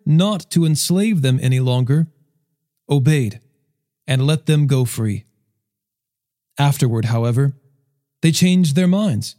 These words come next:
and took back their male and female slaves they had let go free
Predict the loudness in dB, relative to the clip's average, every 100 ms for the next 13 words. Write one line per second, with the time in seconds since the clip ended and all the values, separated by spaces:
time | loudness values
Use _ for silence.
0 | _ _ _ -2 0 0 0 -2 -2 -4
1 | -2 -2 -4 -4 -2 0 -2 0 -2 0
2 | 0 0 -2 -2 -2 -2 -4 -8 -2 0
3 | 2 0 -2 -2 -2 -2 -2 -2 -2 -4